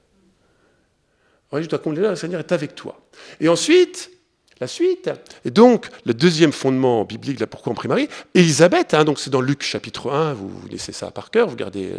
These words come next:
Luc, hein. Euh, et après, quand Marie va voir, c'est ce que, c'est ça qui est très beau, elle reçoit Jésus,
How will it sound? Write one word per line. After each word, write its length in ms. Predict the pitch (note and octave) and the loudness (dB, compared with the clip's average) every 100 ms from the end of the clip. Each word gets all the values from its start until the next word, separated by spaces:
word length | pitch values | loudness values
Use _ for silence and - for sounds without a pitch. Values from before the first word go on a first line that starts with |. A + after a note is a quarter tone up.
| B2+ | -4
Luc, 260 | A#3+ D4 | -4 0
hein. 180 | C3 C#4 - - - - - - | -2 -2 -6 -18 -14 -14 -4 6
Euh, 280 | C3 B2 C3 | 8 8 6
et 60 | D3 | 2
après, 260 | - G3+ | 0 -2
quand 120 | G3 | 0
Marie 300 | D#3 D#3+ F3+ | -2 0 0
va 100 | D#3+ | -2
voir, 280 | B2+ C3 B2+ | -4 -4 -6
c'est 100 | - | -8
ce 80 | - | -12
que, 320 | B2 A#2+ A2+ - - - - | -10 -8 -8 -10 -12 -18 -10
c'est 140 | - | -4
ça 140 | D#3+ | -2
qui 100 | F3 | 0
est 60 | C#3+ | -2
très 160 | - A#3 | 0 4
beau, 120 | C#4 | 4
elle 60 | |
reçoit 460 | E3+ G#3 - F#3+ F3 | 6 4 6 6 6
Jésus, 500 | C3 C3+ E3 D#4 F4 | 4 -2 2 4 4